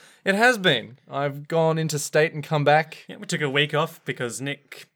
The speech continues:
Speaker 2: had to go to pax to be a games journalist and we didn't have time to record beforehand.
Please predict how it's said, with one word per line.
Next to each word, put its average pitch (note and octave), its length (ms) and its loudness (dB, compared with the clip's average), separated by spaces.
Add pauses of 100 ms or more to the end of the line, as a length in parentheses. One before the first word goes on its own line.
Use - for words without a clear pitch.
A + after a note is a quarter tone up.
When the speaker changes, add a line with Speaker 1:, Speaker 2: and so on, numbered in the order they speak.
Speaker 2:
had C3+ 140 -10
to A#2+ 60 -12
go B2+ 180 -4
to A#2 80 -6
pax - 420 -4
to C3 80 -10
be B2+ 100 -4
a A2 40 -8
games D#3 320 -2
journalist F3 560 -4
and A2+ 200 -8
we G#2+ 380 -10
didn't C3 180 -14
have A#2+ 120 -10
time C3+ 220 -2
to B2 80 -8
record D3+ 280 0
beforehand. D#3+ 800 -2